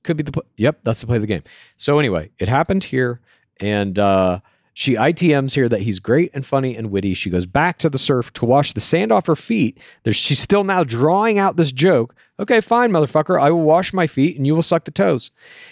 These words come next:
And then he picks her up and he takes her back to the palapa, and he does not suck the toes, but he asks her for a kiss. And she's like,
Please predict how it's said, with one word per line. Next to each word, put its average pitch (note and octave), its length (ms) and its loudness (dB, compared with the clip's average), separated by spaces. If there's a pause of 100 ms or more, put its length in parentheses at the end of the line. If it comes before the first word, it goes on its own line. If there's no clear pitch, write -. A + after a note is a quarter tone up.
(140)
And C3 100 -2
then C#3+ 60 2
he C#3+ 80 2
picks G3+ 240 -2
her G3 140 2
up E3 80 0
and D#3 80 -4
he C#3 60 -4
takes D#3 200 -2
her C#3+ 60 -2
back D3 260 0
to - 80 -6
the E3+ 100 -2
palapa, C#3+ 520 2 (420)
and G#2+ 220 2
he A2 80 2
does A2+ 200 0
not D#3+ 220 2
suck - 240 -2
the A2+ 80 -2
toes, F#2 460 -2
but G2+ 100 0
he A2 300 -2
asks F3+ 260 0
her G#3 80 2
for D#3 180 0
a B2+ 60 2
kiss. - 460 -2
And A2 80 -8
she's B2+ 200 0
like, A2+ 280 0